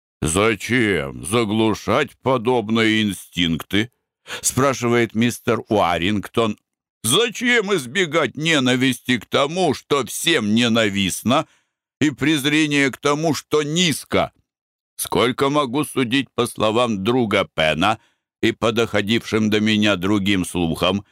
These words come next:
ваш почтеннейший племянник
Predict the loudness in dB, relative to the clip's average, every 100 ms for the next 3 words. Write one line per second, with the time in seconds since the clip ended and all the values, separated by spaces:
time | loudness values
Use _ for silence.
0 | _ _ _ _ 0 2 2 0 -2 -4
1 | -4 -4 0 0 2 0 0 0 0 0
2 | 0 2 2 2 2 2 0 -6